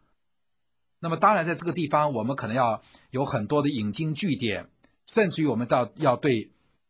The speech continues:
这个时候的这样的思想跟先秦的思想去做一些比较。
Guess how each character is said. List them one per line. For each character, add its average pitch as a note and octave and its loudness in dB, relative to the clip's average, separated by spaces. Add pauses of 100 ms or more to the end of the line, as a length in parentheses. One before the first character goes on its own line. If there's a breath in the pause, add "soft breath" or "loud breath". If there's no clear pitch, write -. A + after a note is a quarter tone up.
(300)
这 B3+ 0
个 F#3 2
时 - -2
候 C#3+ 2
的 A#2 -2
这 - -4
样 D#3 2
的 A2 -6
思 B2+ -4
想 G2+ -4 (260 soft breath)
跟 D3 0
先 G3+ 0
秦 D#3+ -4
的 A2 -4
思 D3 -2
想 A2+ -2
去 A#2 -8
做 C3 -2
一 A2+ -2
些 B2+ -4
比 A2 -6
较。 - 0